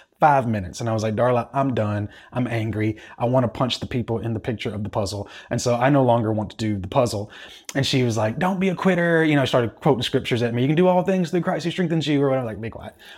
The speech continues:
And so I said, "Fine, I'll sit down." I did the puzzle. And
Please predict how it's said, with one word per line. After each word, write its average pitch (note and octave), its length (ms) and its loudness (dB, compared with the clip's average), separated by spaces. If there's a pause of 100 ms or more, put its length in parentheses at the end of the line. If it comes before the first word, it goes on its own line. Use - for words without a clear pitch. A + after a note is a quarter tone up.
(160)
And C#3+ 100 0
so D#3 120 6
I D3 80 10
said, C#3+ 180 2
"Fine, F#2 240 -6
I'll C3+ 100 2
sit B2+ 180 -2
down." A#2 160 -2
I G#2 60 -6
did C3+ 140 2
the - 60 -4
puzzle. G2 380 -4 (800)
And C#3 320 4